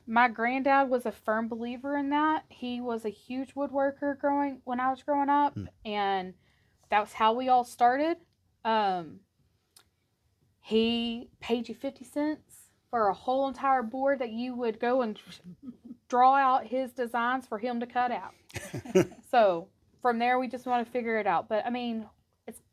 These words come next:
Speaker 1: I'm excited about the kids aspect a lot.
Speaker 2: Yeah.
Speaker 1: And Made It came about because we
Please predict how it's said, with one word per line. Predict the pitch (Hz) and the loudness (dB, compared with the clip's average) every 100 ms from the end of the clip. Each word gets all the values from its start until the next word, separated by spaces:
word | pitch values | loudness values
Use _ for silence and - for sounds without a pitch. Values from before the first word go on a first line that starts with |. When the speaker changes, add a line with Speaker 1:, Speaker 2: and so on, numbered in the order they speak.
| _ _ _ _ - | _ _ _ _ 2
Speaker 1:
I'm | 277 320 | 4 4
excited | 302 - 269 247 | 0 4 4 4
about | 233 214 | 0 -2
the | 208 | -2
kids | - 220 214 | -8 -8 -6
aspect | 196 196 - 202 202 | -4 -6 -6 -12 -8
a | |
lot. | 202 190 202 - _ _ _ | -2 0 0 -2 _ _ _
Speaker 2:
Yeah. | 185 214 - _ _ - | -8 -6 -8 _ _ -4
Speaker 1:
And | 220 | 0
Made | 214 240 | 2 2
It | 254 | 0
came | - 240 240 | -4 -6 -4
about | 226 214 220 220 | 0 2 2 0
because | 220 - 208 202 196 _ _ _ _ - | -10 -2 0 0 -4 _ _ _ _ -4
we | 214 | -4